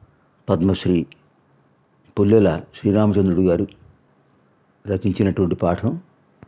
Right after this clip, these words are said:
వైజ్ఞానికాంశ విశేష పాఠం ఇది. ఈ పాఠం అధ్యయనం చేద్దాం. అంతరిక్ష విజయ అంటే అంతరిక్షంలో విజయం పొందటం. అంతరిక్షంలో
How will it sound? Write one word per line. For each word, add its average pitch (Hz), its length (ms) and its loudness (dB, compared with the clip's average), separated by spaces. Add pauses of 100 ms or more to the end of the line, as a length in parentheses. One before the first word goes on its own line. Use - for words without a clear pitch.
(720)
వైజ్ఞానికాంశ 107 960 2 (1300)
విశేష 104 360 0
పాఠం 90 360 -4
ఇది. 95 200 -14 (720)
ఈ 110 80 4
పాఠం 101 320 0
అధ్యయనం 90 340 -2
చేద్దాం. 90 320 -8 (1700)
అంతరిక్ష 131 520 2
విజయ 107 460 4
అంటే 127 380 -2 (760)
అంతరిక్షంలో 117 800 2 (1600)
విజయం 113 320 4
పొందటం. 92 400 -2 (2000)
అంతరిక్షంలో 104 640 2